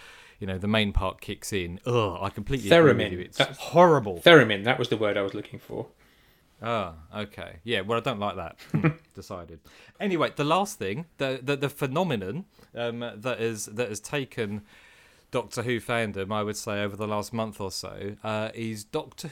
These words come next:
Speaker 1: Who on Twitch T V.
Speaker 2: Okay.
Speaker 1: How about Doctor Who on Twitch T V? Has that been tickling your interest? Has that come onto your radar?
Speaker 2: I'm afraid it hasn't, no.
Speaker 1: Oh, I'm so glad we're recording. I'm
Speaker 2: I, I, I think, uh,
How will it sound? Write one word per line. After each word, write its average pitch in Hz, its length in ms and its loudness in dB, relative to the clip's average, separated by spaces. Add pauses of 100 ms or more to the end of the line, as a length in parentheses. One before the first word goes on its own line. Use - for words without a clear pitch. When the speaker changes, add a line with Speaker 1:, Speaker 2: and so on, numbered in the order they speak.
Speaker 1:
Who 110 320 -6 (140)
on 120 340 -4
Twitch - 600 -8 (120)
T 120 260 -8
V. 90 440 -8 (1000)
Speaker 2:
Okay. 131 300 4
Speaker 1:
How 147 120 2
about 123 260 -4
Doctor 120 260 -12
Who 123 100 -6
on 120 80 -4
Twitch - 280 -8
T 113 240 -6
V? 101 240 -6
Has 113 160 -8
that 151 180 -4
been 85 300 -10 (140)
tickling 101 340 -10
your 95 160 -8
interest? 98 240 -12
Has 120 80 -10
that - 160 -6
come 110 160 -10
onto 101 200 -8
your 92 140 -8
radar? 87 300 -6
Speaker 2:
I'm 127 100 4
afraid 123 460 4
it 120 200 -2
hasn't, 110 380 -6
no. 107 260 -2 (160)
Speaker 1:
Oh, 107 180 -6
I'm 113 120 -4
so - 480 -4
glad 113 300 -4
we're 104 80 -4
recording. 92 520 -10
I'm 95 200 -16
Speaker 2:
I, 143 120 10 (180)
I, - 80 4
I 156 100 12
think, 190 260 6
uh, 170 80 10